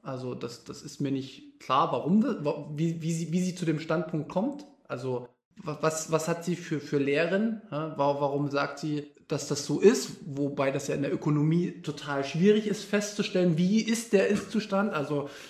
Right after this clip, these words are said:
das scheint ja eine gottesgleiche Frau zu sein, die definitiv, äh, durchschaut hat, wie alles auf der Welt zusammenhängt.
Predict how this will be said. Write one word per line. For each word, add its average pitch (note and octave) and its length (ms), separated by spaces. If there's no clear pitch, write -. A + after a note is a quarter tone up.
das - 360
scheint E3 300
ja D3+ 100
eine D#3 180
gottesgleiche E3+ 680
Frau G3 240
zu D#3+ 160
sein, D3+ 380
die D3 240
definitiv, E3+ 680
äh, C#3 220
durchschaut F3 480
hat, D3 180
wie F3+ 160
alles E3 300
auf D3 120
der C#3+ 140
Welt D3+ 180
zusammenhängt. E3 640